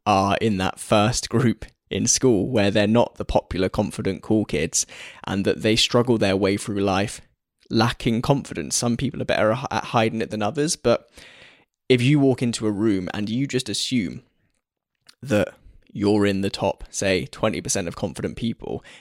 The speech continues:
and that even those who seem confident are having the same struggles, having the same thoughts that you are, and then you even break the ice by starting that conversation with somebody who looks like they're uncomfortable,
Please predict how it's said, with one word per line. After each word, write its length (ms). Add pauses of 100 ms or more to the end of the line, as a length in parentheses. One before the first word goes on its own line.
and 160
that 160
even 320
those 280
who 100
seem 240
confident 600
are 300 (300)
having 320
the 80
same 240
struggles, 460
having 280
the 80
same 240
thoughts 380
that 140
you 280
are, 220 (340)
and 140
then 120
you 240
even 300
break 300
the 160
ice 360
by 520
starting 320
that 140
conversation 640
with 120
somebody 300
who 100
looks 200
like 100
they're 100
uncomfortable, 680